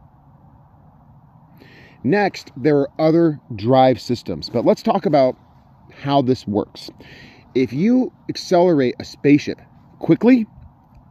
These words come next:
everyone inside will die if it moves fast, unless you got rid of the inertial effects. You can use inertial dampening or other things so that there's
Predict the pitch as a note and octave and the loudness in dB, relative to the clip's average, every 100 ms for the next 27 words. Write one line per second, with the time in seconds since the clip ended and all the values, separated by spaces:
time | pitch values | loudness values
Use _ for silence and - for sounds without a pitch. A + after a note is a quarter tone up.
0 | - A2+ A#2 C#3 C3 A#2+ A2+ B2+ A#2+ F#2+ | -8 -4 0 0 0 -4 -4 -4 -4 -6
1 | G#2 G2 C#3+ A#2+ G2 E2 F#2 - - F2+ | -10 -8 -4 -2 -4 -6 -10 -16 -10 -2
2 | F3 F3 - E2 E2+ - _ - - _ | -2 -2 -8 -8 -10 -16 _ -20 -20 _
3 | - B2+ B2 D#3 F3 D#3 - D#3 C3 B2 | -8 -6 -4 -2 -2 -4 -10 -12 -8 -4
4 | A#2+ A#2+ A#2+ G#2+ A2 G2+ G#2 G#2+ A#2+ G#2+ | -4 -4 -6 -4 -6 -6 -6 -6 -4 -6
5 | G#2 C#3 - - - A2 A#2+ G#2+ G2+ G2+ | -4 -6 -6 -14 -10 -8 -4 -4 -4 -6
6 | G#2+ - G#2 G#2+ G#2 C3+ D#3+ D#3 A#2 A2+ | -8 -8 -8 -8 -6 -2 -2 -4 -8 -10
7 | - C3 D3 - F2+ F2 - - - _ | -8 -6 -6 -6 -10 -12 -16 -20 -20 _
8 | - - A#2 A#2 A2+ | -14 -6 -6 -4 -6